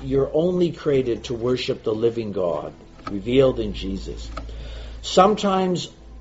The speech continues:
obviously, you are dehumanized by what you worship,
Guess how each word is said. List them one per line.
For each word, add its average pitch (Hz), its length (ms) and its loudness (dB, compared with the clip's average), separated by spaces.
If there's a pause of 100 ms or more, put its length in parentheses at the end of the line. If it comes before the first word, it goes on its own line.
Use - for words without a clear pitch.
obviously, 160 960 4
you 139 360 2
are 135 80 4
dehumanized 135 840 -2
by 127 140 2
what 120 260 0
you 120 140 -4
worship, 120 540 -4